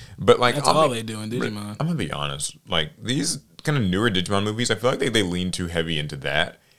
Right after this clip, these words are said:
Speaker 1: and forget that, like, Digimon, it's, like, a monster evolution collecting, like, kind of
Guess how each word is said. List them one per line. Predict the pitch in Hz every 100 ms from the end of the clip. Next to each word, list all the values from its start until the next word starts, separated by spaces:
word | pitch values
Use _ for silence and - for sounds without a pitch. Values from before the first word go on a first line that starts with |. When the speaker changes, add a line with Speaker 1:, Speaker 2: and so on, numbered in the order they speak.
| _ -
Speaker 1:
and | 120
forget | 113 90 104 -
that, | 101 98
like, | 92 87 85 - _ _ _ -
Digimon, | 107 143 170 185 185
it's, | 165 180
like, | 180
a | 175
monster | 127 131 151 - 143 139 135 -
evolution | 113 110 120 120 123 117
collecting, | 110 104 107 - 107 104 98
like, | 95 85 - _ _ _ _ _ -
kind | 113
of | 101